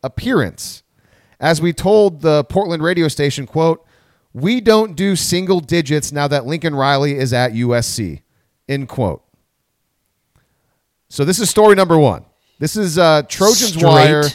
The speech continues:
Speaker 2: into my veins. Yes. <laughs> Yes.
Speaker 1: So at this point, do we bring up U S C's schedule and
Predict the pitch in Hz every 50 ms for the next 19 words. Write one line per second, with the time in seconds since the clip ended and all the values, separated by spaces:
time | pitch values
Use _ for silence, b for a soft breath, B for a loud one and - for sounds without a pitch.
0 | - _ _ - 127 135 135 - - 151 143 135 127 127 131 123 117 117 117 113
1 | 110 110 104 98 95 92 95 - - - - _ _ _ _ _ _ - - 82
2 | - - - - - - - 143 - - - - b b b b b _ - 104
3 | 113 110 95 98 123 123 113 113 113 107 104 104 - - - - - - - -
4 | - _ _ _ _ _ _ _ _ _ _ _ _ _ _ _ _ _ _ _
5 | _ _ _ _ _ _ _ _ _ _ _ _ _ _ - - - 160 160 156
6 | 139 196 185 - - 196 196 170 151 160 143 147 165 160 165 151 127 139 156 170
7 | 156 151 - 180 156 135 - - - 131 139 139 143 160 165 170 175 165 143 123
8 | 113 107 104 98